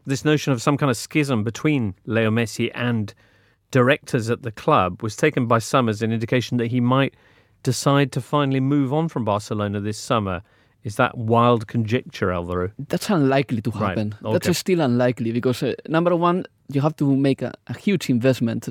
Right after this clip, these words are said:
Speaker 2: because he, he's getting paid a lot and, uh,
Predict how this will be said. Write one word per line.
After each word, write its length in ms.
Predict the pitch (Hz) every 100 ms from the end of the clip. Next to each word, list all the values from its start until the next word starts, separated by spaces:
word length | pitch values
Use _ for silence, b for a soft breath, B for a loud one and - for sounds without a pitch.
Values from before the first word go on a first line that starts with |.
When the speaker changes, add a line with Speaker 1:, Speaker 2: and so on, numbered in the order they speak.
| -
Speaker 2:
because 240 | - 123 117
he, 340 | 120 117 117 113
he's 140 | 123
getting 260 | 117 127 117
paid 200 | 127 120 _
a 100 | 117
lot 500 | 110 131 - - - - -
and, 220 | 113 110
uh, 340 | 113 113 107